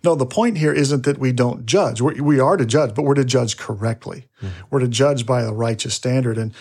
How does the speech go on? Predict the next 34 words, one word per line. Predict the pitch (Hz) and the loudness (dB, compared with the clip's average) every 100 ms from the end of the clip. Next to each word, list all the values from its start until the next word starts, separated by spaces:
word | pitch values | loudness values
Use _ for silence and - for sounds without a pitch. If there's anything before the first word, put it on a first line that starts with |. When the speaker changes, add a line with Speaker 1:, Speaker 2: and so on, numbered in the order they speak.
| - - | -20 -4
Speaker 1:
and | 151 | 2
that's | 147 139 | 2 2
James's | 147 120 110 | 0 0 0
point. | 110 190 139 | -2 -2 0
When | 147 | 0
you | 147 127 127 - - - | 2 2 -2 -16 -20 -14
stand | - - 175 165 | -10 0 0 0
in | 135 | -2
front | 151 135 117 | 0 0 -2
of, | - | -8
front | - 143 | 0 0
of | 117 | 2
the | |
law | 110 151 131 120 | 2 2 2 -2
as | 110 | -6
a, | 107 104 _ _ | -8 -10 _ _
<clears throat> | _ - | _ 0
as | 160 135 117 | 2 2 2
a | 110 | 0
Jew, | 101 135 123 131 - _ _ _ _ _ _ _ _ - - | 0 2 2 -2 -8 _ _ _ _ _ _ _ _ -18 -2
the | 131 | 2
law | 139 135 | 2 0
condemn | 135 127 160 180 | 0 0 2 0
you, | 107 - 135 | -4 -6 -12
condemns | 127 135 147 175 | -6 0 0 0
you. | 113 | 0
That's | 143 - | -2 -2
what | 190 | -2
it | 139 | -2
was | 117 107 - | -4 -6 -8
supposed | - 123 151 135 | -6 -4 -2 -2
to | 139 | -4
do. | 127 190 127 | 0 0 0
Speaker 2:
Mm-hmm. | - - 95 | -6 -10 -10